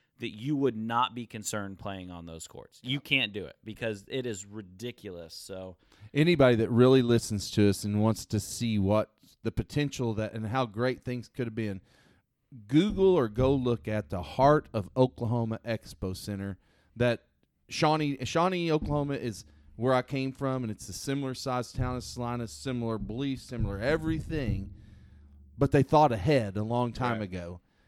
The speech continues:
Speaker 2: And, uh, and the things they have now are unbelievable. It's the Heart of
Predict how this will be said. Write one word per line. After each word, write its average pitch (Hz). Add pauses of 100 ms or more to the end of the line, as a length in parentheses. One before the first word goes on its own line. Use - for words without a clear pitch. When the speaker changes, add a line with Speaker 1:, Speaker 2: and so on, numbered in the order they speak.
(120)
Speaker 2:
And, 117
uh, 110 (160)
and 123
the 117
things 160
they 135
have 123
now 110
are 101
unbelievable. 113
It's -
the 98
Heart 151
of 120